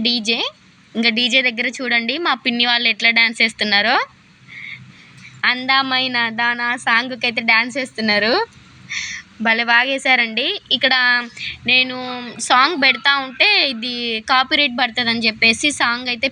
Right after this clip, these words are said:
పెట్టట్లేదు. ఇంకా మామూలుగా నేను వాయిస్ ఓవర్ ఇస్తున్నానండి. ఇంకా ఒక సైడ్ అయితే డ్రమ్స్ అండి, డ్రమ్స్ దగ్గర అయితే క-, మ్, జెంట్స్ వేస్తున్నారు,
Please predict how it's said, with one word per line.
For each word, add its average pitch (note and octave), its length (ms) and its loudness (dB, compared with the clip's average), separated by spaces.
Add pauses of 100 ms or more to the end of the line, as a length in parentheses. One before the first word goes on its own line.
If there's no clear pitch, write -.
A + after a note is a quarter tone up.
పెట్టట్లేదు. A3+ 580 0 (600)
ఇంకా B3 160 2 (120)
మామూలుగా B3 460 0 (160)
నేను A#3+ 180 -2 (120)
వాయిస్ A#3 320 0
ఓవర్ A3+ 200 -6
ఇస్తున్నానండి. G#3+ 680 0 (540)
ఇంకా C4 180 2
ఒక B3 180 0
సైడ్ C4 280 2
అయితే C4 200 2 (640)
డ్రమ్స్ B3 360 0
అండి, B3 180 -2 (120)
డ్రమ్స్ B3+ 300 2
దగ్గర B3+ 300 0
అయితే B3+ 160 0 (240)
క-, A#3+ 320 0
మ్, A3 340 2 (120)
జెంట్స్ A#3 300 -2
వేస్తున్నారు, A#3 520 0